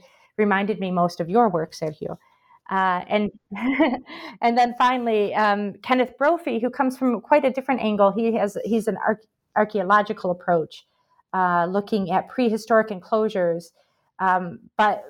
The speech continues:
but really looking, focusing, uh, in on the modern uses and, and perceptions of those, of those enclosures as well. So,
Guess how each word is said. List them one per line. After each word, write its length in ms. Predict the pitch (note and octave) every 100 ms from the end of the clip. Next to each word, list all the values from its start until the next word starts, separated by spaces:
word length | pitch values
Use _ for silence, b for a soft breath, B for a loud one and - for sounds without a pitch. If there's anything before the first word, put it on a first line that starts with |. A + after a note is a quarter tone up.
| E3
but 200 | A3+ G#3+
really 240 | C4+ C4+ B3
looking, 640 | A3 A3 G#3+ G3 F#3 - _ -
focusing, 480 | E3+ - D#3+ A3+
uh, 360 | G3+ - - - -
in 160 | A3+ A3+
on 200 | G3 F#3+
the 120 | F3
modern 540 | F#3 F#3+ F#3 G3+ F#3+ F3
uses 420 | F#3 F#3 F3 E3
and, 160 | E3+ D#3
and 140 | F3 F3
perceptions 500 | F3 F3 - E3+ E3
of 120 | E3
those, 340 | D#3 D#3 - _ _ _ -
of 120 | F3
those 160 | F3 F3
enclosures 480 | E3+ F3+ F3 E3
as 160 | E3 -
well. 220 | D3+ D3
So, 220 | - F3+